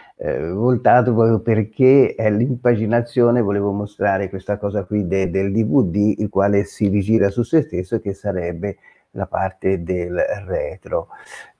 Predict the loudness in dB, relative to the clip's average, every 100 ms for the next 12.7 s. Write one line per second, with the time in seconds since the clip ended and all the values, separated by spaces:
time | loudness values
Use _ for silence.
0 | -2 2 4 4 4 2 0 -2 -8 _
1 | _ -20 -20 _ _ -10 -8 -8 -12 _
2 | _ 2 4 4 6 4 2 0 2 2
3 | 2 2 2 4 2 0 -2 -4 -4 -2
4 | 0 0 -2 0 -2 0 0 -2 -4 -10
5 | -4 -2 -2 0 0 0 -4 -6 -6 -4
6 | -4 -2 -4 -6 -6 -4 -4 -4 -4 -4
7 | -2 -2 -2 -6 -10 -4 -2 0 0 0
8 | -2 -4 0 2 6 4 4 2 2 0
9 | -2 _ _ -2 0 2 0 -2 -2 -4
10 | -8 -4 -4 -4 -6 -4 -4 -4 -8 -12
11 | -12 -10 -10 -6 -4 -4 -6 -8 _ -20
12 | _ _ _ _ -4 -2